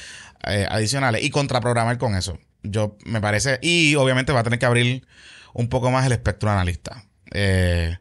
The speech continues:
creo que los analistas todos son muy parecidos. No son, no es que son muy parecidos, sino las líneas que tocan son muy parecidas.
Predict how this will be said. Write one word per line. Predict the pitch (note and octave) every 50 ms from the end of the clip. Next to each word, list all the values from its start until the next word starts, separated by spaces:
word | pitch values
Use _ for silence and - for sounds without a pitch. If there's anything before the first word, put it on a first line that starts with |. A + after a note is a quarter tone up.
| _ _ - - - - - - - - - - - _ _ _ _ _
creo | - G#2 A2 A2+
que | B2+
los | C3+ B2+ A#2+
analistas | A#2+ A#2 A2 G#2+ G#2 - - B2+ B2 - -
todos | C#3 C3 C3+ C3+ B2
son | - B2+ A#2+
muy | B2 B2 B2+ A#2+
parecidos. | C3+ C3 B2 A#2+ - C3 A2+ G2+ F2+ E2+ - -
No | - A#2+ A2+
son, | C#3 C#3+ C#3 B2
no | B2+ B2
es | A#2+ -
que | - -
son | - C#3+ C3
muy | C3 B2+
parecidos, | B2+ C3 B2 A2 A2 B2 A2 G2
sino | A#2 A2 A#2 A2
las | G2+ F#2+ G2
líneas | G#2 G#2+ A#2+ C3 C3+ C3 B2+ B2 A#2 -
que | - A#2+ G#2+
tocan | B2 B2+ A#2+ A2+
son | G#2+ - A2 G#2+
muy | A2 A2
parecidas. | A2 A#2+ A#2 B2 A#2+ D3 C3 G#2 G2 G2+